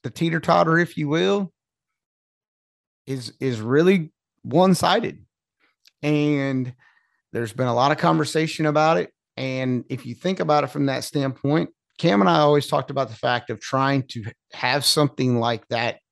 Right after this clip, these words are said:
in drag racing. Um, a lot of the other associations, a lot of the other sport, motorsport series, Circle Track, um,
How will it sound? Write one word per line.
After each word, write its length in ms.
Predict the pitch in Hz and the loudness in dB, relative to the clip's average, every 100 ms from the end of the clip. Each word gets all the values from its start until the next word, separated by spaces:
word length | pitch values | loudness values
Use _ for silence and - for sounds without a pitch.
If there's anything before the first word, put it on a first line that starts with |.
| - | 0
in 160 | 131 127 | 2 4
drag 360 | 127 135 151 | 2 2 0
racing. 540 | 120 95 - - 117 123 _ _ _ - - - - | -4 -8 -10 -14 -16 -18 _ _ _ -20 -20 -16 -6
Um, 480 | 120 120 107 104 - _ _ - | -4 -2 -4 -6 -12 _ _ -6
a 100 | 131 | -4
lot 300 | 127 127 180 | 2 4 4
of 120 | 233 | 4
the 180 | 190 151 | 2 2
other 640 | 131 151 180 190 190 185 - | 2 4 4 4 4 2 -4
associations, 1200 | 131 - 139 143 - 120 123 107 - - - - - | -10 -6 -4 -4 -6 -8 -8 -10 -14 -16 -16 -16 -10
a 100 | 117 | -6
lot 220 | 110 127 | -4 -4
of 80 | 135 | -2
the 140 | 135 | 0
other 200 | 123 127 | 0 -2
sport, 680 | - - _ 123 123 - - | -4 -12 _ -6 -4 -4 -4
motorsport 520 | 131 139 135 - 110 | -4 -4 -6 -8 -8
series, 560 | 110 120 104 104 101 - - - - | -8 -8 -6 -6 -10 -14 -20 -20 -12
Circle 400 | - 135 - 113 | -4 -4 -6 -8
Track, 360 | 120 104 90 _ _ - - _ - | -4 -4 -6 _ _ -20 -20 _ -10
um, 340 | 60 - 78 | -8 -8 -10